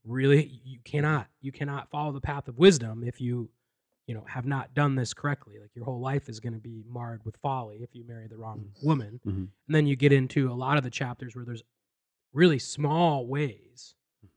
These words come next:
Speaker 1: that wisdom is played out. So it's not like you, you either have it or you don't, in the sense of, like, you do these things, you're wise.
Speaker 2: Yeah, you're
Speaker 1: Like
Speaker 2: kind of getting into some of the applicational points.
Speaker 1: Yeah.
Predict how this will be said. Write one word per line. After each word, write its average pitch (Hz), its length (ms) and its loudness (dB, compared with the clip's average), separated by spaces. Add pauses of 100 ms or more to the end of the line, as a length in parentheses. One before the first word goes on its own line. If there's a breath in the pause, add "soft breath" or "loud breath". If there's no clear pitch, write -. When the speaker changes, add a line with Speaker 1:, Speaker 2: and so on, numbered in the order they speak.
(200)
Speaker 1:
that 123 160 -12
wisdom 127 340 -4
is 117 120 -12
played 120 280 -12
out. 127 240 -10
So 135 60 -12
it's - 120 -10
not 165 180 0
like 139 200 -6
you, 120 320 -8 (500)
you 143 100 -8
either 135 200 0
have 147 280 -2
it 135 80 0
or 123 60 -6
you 113 220 -14
don't, 117 380 -6 (160)
in 123 100 -12
the 117 80 -12
sense 123 300 -8
of, 113 100 -14
like, 117 200 -14
you 120 120 -18
do 143 160 -2
these 131 200 -6
things, 120 280 -12
you're 113 120 -18
wise. 120 540 -8 (140)
Speaker 2:
Yeah, 113 140 4
you're 104 220 4
Speaker 1:
Like - 80 -6
Speaker 2:
kind 151 180 6
of 131 120 6 (420)
getting 113 220 4
into 113 180 4
some 113 200 2
of 104 80 2
the 101 60 4
applicational 98 720 -2
points. 120 380 2 (180 soft breath)
Speaker 1:
Yeah. 143 180 -8